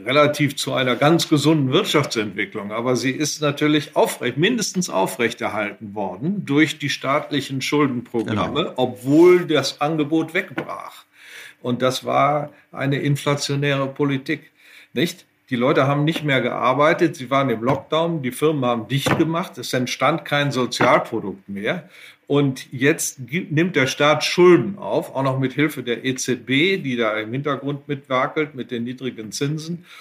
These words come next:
Speaker 1: Und, äh, macht riesige Transferprogramme, um in Corona-Zeiten die Einkommen aufrechtzuerhalten, so als würde man arbeiten und etwas produzieren und Einkommen erzeugen. Das sind ja alles künstlich geschaffene Einkommen,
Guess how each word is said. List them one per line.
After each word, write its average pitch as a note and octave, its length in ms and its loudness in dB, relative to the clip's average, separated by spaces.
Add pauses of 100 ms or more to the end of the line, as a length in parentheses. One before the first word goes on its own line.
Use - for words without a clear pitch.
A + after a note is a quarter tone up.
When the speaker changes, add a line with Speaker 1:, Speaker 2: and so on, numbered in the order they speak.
(340)
Speaker 1:
Und, B2+ 600 -2
äh, A#2+ 180 0
macht C3 420 -2
riesige C3+ 440 -2
Transferprogramme, B2+ 1300 -2 (260)
um D3 460 2
in D3+ 240 0
Corona-Zeiten C#3+ 1080 0
die C3 180 -2
Einkommen C3+ 720 0
aufrechtzuerhalten, C3 1300 -2
so E3 340 2
als C#3+ 340 2
würde F3 380 4
man F#2 240 -4
arbeiten F#2+ 680 -8
und A2+ 160 -12
etwas G#2+ 340 -10
produzieren G#2+ 720 -6
und G2+ 160 -12
Einkommen G#2 580 -8
erzeugen. F#2+ 560 -10
Das A#2+ 120 -6
sind D#3 160 -4
ja D3 100 -2
alles D3+ 260 -2
künstlich F#3 580 -4
geschaffene C3 540 -2
Einkommen, D3 640 -2